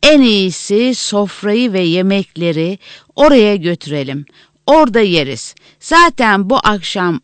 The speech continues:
oraya onu yolcu etmeye gelenler de olacaktır. Olur anacığım. Sofrayı ve yemekleri alıp misafir odasına indiler.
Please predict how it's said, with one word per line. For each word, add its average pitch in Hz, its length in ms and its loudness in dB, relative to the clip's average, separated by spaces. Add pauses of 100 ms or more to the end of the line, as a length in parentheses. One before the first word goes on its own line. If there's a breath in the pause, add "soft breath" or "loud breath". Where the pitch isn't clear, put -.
(160)
oraya 208 500 0 (140)
onu 233 260 2
yolcu 214 420 0
etmeye 196 480 -4
gelenler 190 760 -2
de 190 220 -4 (380)
olacaktır. 160 840 -2 (520 soft breath)
Olur 180 300 2
anacığım. 214 760 0 (540 soft breath)
Sofrayı 277 800 -2
ve 202 60 -2
yemekleri 170 760 -4 (140)
alıp 170 280 -4 (420 loud breath)
misafir 254 600 -2 (280)
odasına 170 540 -6
indiler. 135 680 -4